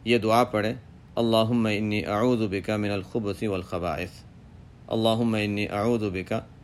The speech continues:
من الخبث والخبائث۔ دس ہو گئے۔ گیارہواں، استنجا کرتے وقت انسان قبلے کی طرف منہ بھی نہ کرے، قبلے کی طرف پیٹھ بھی نہ کرے۔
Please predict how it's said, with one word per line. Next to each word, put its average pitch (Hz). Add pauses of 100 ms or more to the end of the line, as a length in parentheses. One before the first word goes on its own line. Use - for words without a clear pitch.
(220)
من 110
الخبث 107
والخبائث۔ 95 (2000)
دس 117
ہو 87
گئے۔ 78 (1300)
گیارہواں، 143 (1400)
استنجا 135
کرتے 135
وقت 139
انسان 131
قبلے 127
کی 139
طرف 131 (120)
منہ 113
بھی 139
نہ 143 (100)
کرے، 139
قبلے 127
کی 123
طرف 123
پیٹھ 120
بھی 104
نہ 95
کرے۔ 73